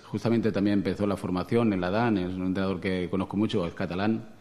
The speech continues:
y, y incluso ha estado en el Fabril también, en el, el filial del Deportivo, es un entrenador formador que me encanta también desde hace muchos años. Al final las cosas no son casualidades, hay una causa, hay un gran entrenador ahí de, y con un gran trabajo,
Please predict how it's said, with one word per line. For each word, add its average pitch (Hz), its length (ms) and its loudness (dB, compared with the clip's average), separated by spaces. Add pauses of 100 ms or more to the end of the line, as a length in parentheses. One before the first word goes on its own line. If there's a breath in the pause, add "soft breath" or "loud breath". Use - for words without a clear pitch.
(600 soft breath)
y, 101 80 0
y 90 1120 2
incluso 92 280 -4
ha 90 40 0
estado 92 180 0
en 92 60 4
el 85 40 -2
Fabril 92 380 0
también, 95 600 2 (140)
en 90 120 -4
el, 87 300 -6
el 87 80 -6
filial 95 380 0
del 92 260 0
Deportivo, 95 440 2
es - 80 -2
un 107 80 6
entrenador 95 300 2
formador 92 360 -2
que 90 80 -2
me 90 80 2
encanta 92 340 -2
también 98 280 0
desde 90 140 0
hace 95 100 -4
muchos 92 280 -2
años. 113 360 2 (580 soft breath)
Al - 100 -6
final 98 220 2
las 92 100 -2
cosas 95 280 0
no 92 160 2
son 90 180 -2
casualidades, 90 580 -2
hay 92 60 -2
una 85 160 0
causa, 98 500 -2
hay 92 160 -2
un 85 120 0
gran 101 180 2
entrenador 90 400 0
ahí 90 140 0
de, 87 440 -4
y 87 140 -4
con 90 160 -2
un 92 80 -2
gran 98 160 0
trabajo, 107 480 0